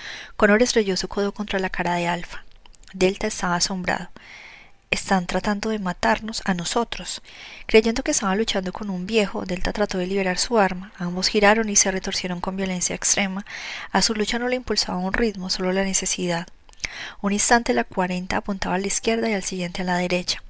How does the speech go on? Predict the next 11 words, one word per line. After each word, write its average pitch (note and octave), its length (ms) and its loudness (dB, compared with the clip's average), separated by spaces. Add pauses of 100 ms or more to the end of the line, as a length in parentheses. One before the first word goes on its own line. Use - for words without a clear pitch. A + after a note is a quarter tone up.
(240)
al F#3 140 -2
techo, G#3+ 300 2
al F#3 80 0
piso, - 320 -2
de F#3+ 120 -8
forma F#3 280 -2
aleatoria G#3+ 580 0
y G#3 80 -4
sin G3 160 -6
dirección F#3 480 -2
fija. - 420 -10